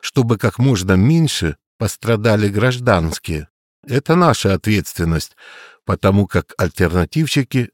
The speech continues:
об этом думать точно не будут. Они считают гражданских обычным пушечным мясом". Тут прозвучал звонок в дверь. "Кого там ещё принесло?" — крикнул Андрюха. "Откройте, полиция!" —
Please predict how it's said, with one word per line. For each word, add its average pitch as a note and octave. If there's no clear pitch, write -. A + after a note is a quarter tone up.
об B2+
этом B2
думать B2+
точно A2
не F2
будут. E2+
Они F#2
считают G2+
гражданских G2+
обычным A#2
пушечным A2+
мясом". D2+
Тут D#3
прозвучал A#2+
звонок A2
в A2+
дверь. G#2
"Кого F#3
там F#3
ещё F3
принесло?" — D#3+
крикнул G2+
Андрюха. F#2+
"Откройте, D#3+
полиция!" — D#3+